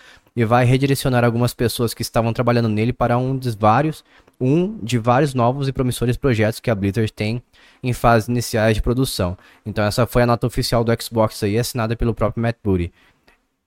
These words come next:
Portanto, as, o jogo simplesmente vai deixar de existir e essas pessoas vão ser,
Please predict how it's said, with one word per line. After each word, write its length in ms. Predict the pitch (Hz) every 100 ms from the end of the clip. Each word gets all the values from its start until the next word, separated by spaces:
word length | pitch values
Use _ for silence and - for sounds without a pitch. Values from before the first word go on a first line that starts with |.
| _
Portanto, 680 | 127 123 120 120 131 156 156
as, 240 | 131 123 - _
o 120 | 123
jogo 200 | 113 117
simplesmente 400 | - 123 117 117
vai 120 | 117
deixar 240 | 113 117 113
de 60 |
existir 340 | 107 120 - 123
e 20 |
essas 200 | 127 127
pessoas 360 | 143 - 131
vão 160 | 123 135
ser, 300 | - 120